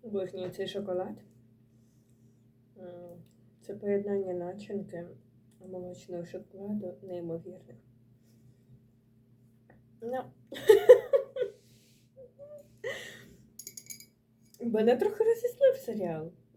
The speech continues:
Точніше, не серіал, а конкретно мужчина, який прийшов і каже, ну, якби, неналежна поведінка дочки.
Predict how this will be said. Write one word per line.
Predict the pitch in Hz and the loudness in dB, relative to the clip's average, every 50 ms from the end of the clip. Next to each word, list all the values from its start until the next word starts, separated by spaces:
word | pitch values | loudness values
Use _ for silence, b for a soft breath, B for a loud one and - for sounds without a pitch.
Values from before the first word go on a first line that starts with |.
| - 190 202 | -10 -8 -6
Точніше, | 214 226 214 240 226 220 208 214 | -6 -6 -6 -6 -4 -2 0 0
не | 208 208 | 2 2
серіал, | 208 208 208 214 240 302 392 359 | 2 2 2 4 4 6 6 6
а | 254 | 4
конкретно | 226 214 196 196 - - 220 220 220 208 196 | 2 0 -4 -6 -6 -8 -8 -6 -4 -4 -4
мужчина, | 196 208 208 214 - - - - 185 180 185 180 180 180 | -2 -2 -2 -4 -4 -6 -2 0 0 0 0 0 -2 -2
який | 190 202 208 220 208 208 | -2 -2 0 0 0 0
прийшов | 208 202 220 226 - - 294 359 403 - | 0 0 -2 -2 -2 0 0 0 0 0
і | 277 | -2
каже, | - - 202 202 208 208 220 226 208 | -4 -2 0 0 2 2 0 2 2
ну, | 196 185 180 175 170 - - - 208 214 208 | 0 0 -2 -4 -6 -10 -14 -14 -12 -10 -8
якби, | 196 185 185 - - - 170 170 170 | -8 -8 -8 -10 -12 -8 -8 -6 -6
неналежна | 170 170 180 202 226 254 320 392 415 392 - 220 | -6 -4 -2 0 2 4 4 4 4 2 0 -4
поведінка | 208 202 190 214 208 208 254 233 220 - - | -8 -8 -8 -8 -8 -6 -6 -6 -8 -10 -12
дочки. | - 190 202 - - - - 302 | -14 -14 -16 -16 -18 -18 -14 -12